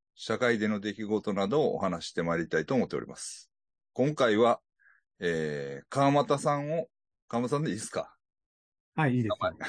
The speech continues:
Speaker 1: 名前を、
Speaker 2: はい。
Speaker 1: えー、スペシャルゲストにお迎えして、えー、サッカーの話をね、ちょっとお伺いしていきたいと思っております。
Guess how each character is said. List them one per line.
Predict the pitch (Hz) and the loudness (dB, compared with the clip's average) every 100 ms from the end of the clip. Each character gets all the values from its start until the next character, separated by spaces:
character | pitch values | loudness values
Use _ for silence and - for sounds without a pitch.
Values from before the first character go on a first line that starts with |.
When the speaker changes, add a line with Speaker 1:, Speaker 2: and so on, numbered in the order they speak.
| - _ _ _ | -12 _ _ _
Speaker 1:
名 | 139 | 0
前 | |
を、 | 139 101 - | 2 0 0
Speaker 2:
は | 95 | 0
い。 | |
Speaker 1:
え | 90 82 78 78 | 2 2 0 -2
ー、 | - _ _ _ _ _ | -8 _ _ _ _ _
ス | - | -4
ペ | 139 | -2
シ | - | 2
ャ | 120 | 4
ル | 113 110 | 4 2
ゲ | 117 | 0
ス | |
ト | - 104 | 0 0
に | 104 | 0
お | |
迎 | 87 80 76 | -2 -2 -4
え | |
し | - | -2
て、 | - 127 - _ _ _ _ _ _ - | 0 0 -2 _ _ _ _ _ _ -8
え | 76 | -8
ー、 | |
サ | - 101 | -2 -2
ッ | - | 0
カ | 143 | 0
ー | 80 | 0
の | |
話 | 73 76 - | -4 -8 -10
を | - | -8
ね、 | 82 - - - | -8 -10 -16 -16
ち | |
ょ | - | -6
っ | |
と | 80 69 - | -2 -2 -2
お | 92 | -6
伺 | 78 78 76 | -2 0 0
い | - | -2
し | |
て | - | -4
い | 78 | -4
き | - | -2
た | - | -2
い | |
と | - 156 | 4 4
思 | 98 | 4
っ | - | -2
て | 76 | -4
お | |
り | 67 | -4
ま | 71 69 69 | -4 -4 -6
す。 | - - - - | -10 -16 -16 -20